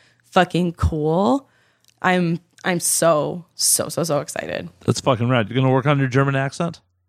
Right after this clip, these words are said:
Speaker 1: Uh, no, 'cause I don't have a German accent. I don't, I don't wanna do that.
Speaker 2: Well, that'd be acting.
Speaker 1: Well, I, I think that if anything,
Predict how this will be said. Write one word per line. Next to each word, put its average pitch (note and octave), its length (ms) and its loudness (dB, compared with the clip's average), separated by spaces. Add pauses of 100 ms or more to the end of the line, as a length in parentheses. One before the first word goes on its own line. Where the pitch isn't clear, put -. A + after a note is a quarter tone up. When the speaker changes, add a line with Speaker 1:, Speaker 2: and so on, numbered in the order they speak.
(840)
Speaker 1:
Uh, E4 300 2
no, B3 440 4
'cause A#3+ 200 0
I B3 80 4
don't C#4 200 4
have C#4+ 200 2
a B3+ 60 4
German D#3+ 280 -2
accent. F3 380 -2
I F3 60 2
don't, F3 360 -2
I - 100 -2
don't F#3+ 220 -4
wanna - 220 -4
do - 240 -10
that. A1+ 340 -4
Speaker 2:
Well, C#2 140 -2
that'd D2+ 180 2
be C#3 140 0
acting. D#2+ 320 -4 (400)
Speaker 1:
Well, B3+ 380 2
I, C#4+ 320 4 (180)
I C4+ 160 4
think F#4 400 0
that E4 180 4
if C4 120 4
anything, A#3 580 4